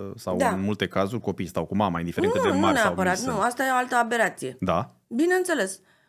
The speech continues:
Speaker 2: Copiii stau acolo unde le este mai bine, din toate punctele de vedere. Mai ales financiar. Un puști de doisprezece, treisprezece ani,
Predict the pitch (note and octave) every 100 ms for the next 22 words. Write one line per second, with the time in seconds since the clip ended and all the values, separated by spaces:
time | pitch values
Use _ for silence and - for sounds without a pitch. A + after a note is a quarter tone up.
0 | _ C#4 C#4 E4+ C#4+ - D#4 D4 D4 D4
1 | C#4+ C4+ B3+ C4 C4 B3 A3+ A3+ E3+ C#3+
2 | - _ _ _ _ - G#3 A3 B3+ B3+
3 | A#3 B3 A#3+ G#3+ G#3 G3 G3 F3+ C#3+ -
4 | _ _ _ _ _ A3 C4 B3 B3+ B3+
5 | A#3+ G#3 G#3 F#3 - G#3+ G#3+ G#3+ D4 D4+
6 | - A#3 A3 A#3+ A#3+ G3+ G3 G#3 G#3 -
7 | E3 F#3 C4+